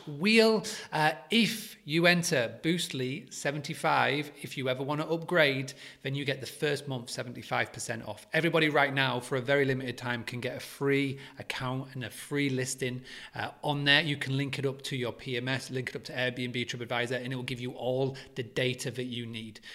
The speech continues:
Wheelhouse is faster, it's better, it's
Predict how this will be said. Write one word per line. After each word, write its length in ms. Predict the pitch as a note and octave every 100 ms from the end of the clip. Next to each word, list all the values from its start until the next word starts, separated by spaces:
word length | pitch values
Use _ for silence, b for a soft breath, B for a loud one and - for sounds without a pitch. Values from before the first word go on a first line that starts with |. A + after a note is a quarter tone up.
| B C#3
Wheelhouse 600 | D3 C#3+ C#3+ C#3+ C3 - B
is 160 | - G#2
faster, 560 | - C3 - - B2 A#2+ B B
it's 160 | A#2 -
better, 540 | - A#2 - B2 A#2 B B
it's 200 | C#3